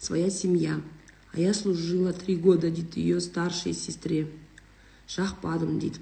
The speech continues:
После родов через двадцать дней терезе жуғызып маған.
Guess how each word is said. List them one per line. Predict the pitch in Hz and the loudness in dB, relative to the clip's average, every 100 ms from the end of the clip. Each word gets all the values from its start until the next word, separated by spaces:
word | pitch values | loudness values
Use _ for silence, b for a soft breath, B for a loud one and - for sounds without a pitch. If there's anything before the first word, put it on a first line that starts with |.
| - | -8
После | 170 180 | -6 -4
родов | 170 185 175 | -2 -2 -4
через | - 175 165 | -6 -4 -4
двадцать | 160 160 170 180 180 180 180 - - - 170 | -4 -4 -2 -2 -2 -4 -4 -8 -6 -6 -6
дней | 170 - 180 | -2 -2 -2
терезе | - - 160 170 | -4 -6 -4 -2
жуғызып | 165 165 160 170 175 - | -2 -4 -6 -8 -8 -6
маған. | 165 170 | -6 -6